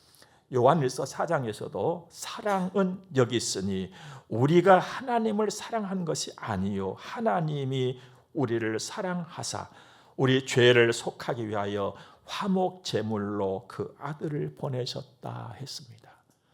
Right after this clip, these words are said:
단순히 화목하게 하실 그 일은 엄청 비싼 값을 지불해야만 했습니다. 그래서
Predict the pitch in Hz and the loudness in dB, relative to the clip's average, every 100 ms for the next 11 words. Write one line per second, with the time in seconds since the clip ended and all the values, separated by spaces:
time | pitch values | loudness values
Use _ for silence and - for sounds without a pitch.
0 | _ _ _ _ _ - 98 - 113 147 | _ _ _ _ _ -8 -8 -6 -4 -4
1 | - - - - _ - - 170 185 190 | -6 -14 -20 -20 _ -16 -10 -4 0 0
2 | 190 - 165 170 - 151 135 - 143 143 | 0 -8 -4 -4 -6 -10 -10 -6 -6 -4
3 | 131 - - _ - _ - 170 175 - | -8 -12 -20 _ -20 _ -2 0 0 -2
4 | 101 92 90 85 - _ _ _ _ _ | -6 -4 -4 -6 -10 _ _ _ _ _
5 | _ - 90 98 - 190 190 151 - _ | _ -10 -8 -8 -6 -6 -6 -8 -16 _
6 | _ - - - 165 170 175 - 120 - | _ -12 -10 -8 -6 -6 -8 -12 -12 -8
7 | - 151 - - 123 101 - 110 - - | -8 -6 -6 -6 -6 -8 -10 -10 -10 -10
8 | 175 113 - 95 - _ _ _ _ _ | -10 -12 -14 -16 -18 _ _ _ _ _
9 | - 117 98 123 135 | -6 -4 -2 0 0